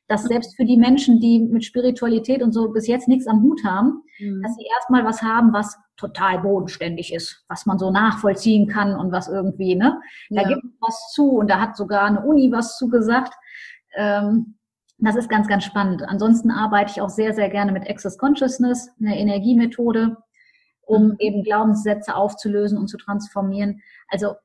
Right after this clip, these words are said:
Speaker 1: ich sag mal, für mich gibt's nicht die eine Methode, sondern meistens einen Mix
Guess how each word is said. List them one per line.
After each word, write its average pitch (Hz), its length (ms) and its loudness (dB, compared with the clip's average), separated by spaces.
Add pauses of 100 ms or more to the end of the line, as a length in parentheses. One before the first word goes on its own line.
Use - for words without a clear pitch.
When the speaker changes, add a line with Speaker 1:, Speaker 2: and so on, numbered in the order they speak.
(300)
Speaker 1:
ich 226 80 0
sag 247 140 2
mal, 226 160 4
für 233 80 0
mich 269 220 6
gibt's 262 240 -2
nicht 247 340 2
die 254 220 0
eine 240 240 2
Methode, 247 500 2
sondern 220 320 2
meistens 226 360 0
einen 208 200 2
Mix - 320 2